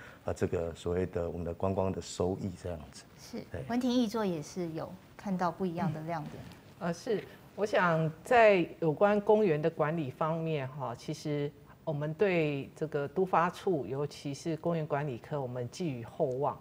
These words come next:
Speaker 3: 那在整个规划上面，当然在都发处，他们对公园的规划，其实他们是着力比较深。但是公务员他们本身对于权责的划-，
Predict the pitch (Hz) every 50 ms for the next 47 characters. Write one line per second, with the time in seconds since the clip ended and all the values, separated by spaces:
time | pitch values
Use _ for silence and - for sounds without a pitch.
0 | - - - - - - - - 220 226 220 208 202 202 - 247 226 214 196 190
1 | 165 - - - - - - - - 180 143 147 147 165 160 - - 208 208 220
2 | 208 214 202 180 175 - 202 185 180 185 175 165 156 - 190 190 180 160 151 156
3 | 156 156 - 196 180 170 165 160 - 202 196 - 208 185 196 196 - 196 170 151
4 | 160 180 180 170 165 - 180 165 151 151 - 202 202 208 196 147 131 135 143 143
5 | - 156 156 151 156 160 147 131 - - - 143 131 147 139 - 165 156 156 139
6 | 135 - - 165 156 - - - 131 127 143 156 170 156 131 123 113 147 139 135
7 | 131 - - - 139 131 135 - - - - - - - - - - - - -
8 | - 269 269 269 - 277 - - 254 247 262 262 254 226 180 156 143 139 139 151
9 | 147 165 202 208 202 180 175 156 131 123 - - 170 170 170 - 214 190 160 151
10 | 151 - - - 165 156 160 190 - 185 156 151 156 151 - - 170